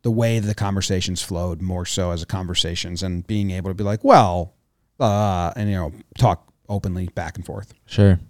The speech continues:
Speaker 2: No, I, I think it genuinely is a testament when people say, "I'm not a Yankees fan, but this is, like,
Speaker 1: Yeah.
Speaker 2: must-see content." I think that speaks to,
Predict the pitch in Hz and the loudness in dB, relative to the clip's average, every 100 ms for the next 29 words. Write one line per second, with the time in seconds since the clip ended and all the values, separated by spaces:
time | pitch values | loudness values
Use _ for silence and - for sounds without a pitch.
0 | _ - 123 104 90 - - _ _ _ | _ 2 6 6 6 2 -6 _ _ _
1 | _ _ - 117 139 123 - - 120 107 | _ _ 0 8 10 10 6 2 4 4
2 | - - - 113 104 104 104 98 90 85 | 0 -4 8 10 10 8 6 4 0 -2
3 | - 90 - 87 73 87 85 82 78 - | -2 -2 0 0 2 2 2 2 -2 0
4 | 104 95 90 92 85 82 98 98 92 87 | 0 2 2 4 4 4 4 4 2 2
5 | 85 82 80 - 78 73 71 73 65 - | 0 -2 -4 -4 -4 -4 -4 -6 -6 -12
6 | 78 78 - 78 73 76 78 67 - - | -8 -6 -4 -6 -6 -6 -4 -6 -8 -10
7 | 120 110 92 87 85 82 - 58 - 50 | -2 0 2 0 -2 -4 -4 -6 -6 -10
8 | - - - 92 80 80 - 73 73 - | -12 -16 -6 -4 -2 -4 -4 -4 -4 -4
9 | 76 62 | -4 -4